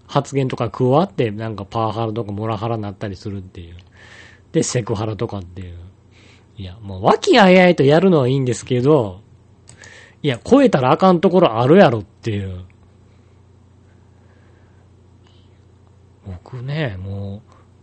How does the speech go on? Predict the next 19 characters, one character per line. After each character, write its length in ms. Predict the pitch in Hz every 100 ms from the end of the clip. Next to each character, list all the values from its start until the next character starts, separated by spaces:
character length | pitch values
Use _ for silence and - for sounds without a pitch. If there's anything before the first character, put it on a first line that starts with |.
| _
肩 380 | - - - 277
も 160 | 330 139
す-、 180 | - _ _ _ _
ね、 340 | 147 165 92 87 -
例 80 | 151
え 40 | 117
ば 100 | 104
女 160 | 135
性 180 | 123 147
と 100 | 160
喋 280 | 170 185 190
っ 20 |
て 140 | 190
て、 300 | 127 87 92 -
職 280 | - 131 113
場 120 | 117
と 100 | 120
か 100 | 110
で。 220 | 92 87